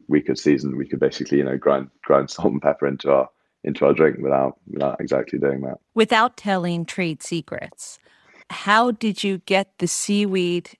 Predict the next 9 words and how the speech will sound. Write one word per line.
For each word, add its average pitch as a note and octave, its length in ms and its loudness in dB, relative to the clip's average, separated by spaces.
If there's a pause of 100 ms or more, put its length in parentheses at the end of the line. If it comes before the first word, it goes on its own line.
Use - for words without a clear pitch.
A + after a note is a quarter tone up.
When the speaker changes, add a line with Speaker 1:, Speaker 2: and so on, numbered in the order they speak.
(340)
Speaker 2:
into G#3+ 280 4
the E3 100 0
rum? - 360 -6
Did - 260 -8
you E3 420 0 (400)
put F#3+ 180 0
it E3 120 0
in D#3+ 140 -4
casks - 800 -2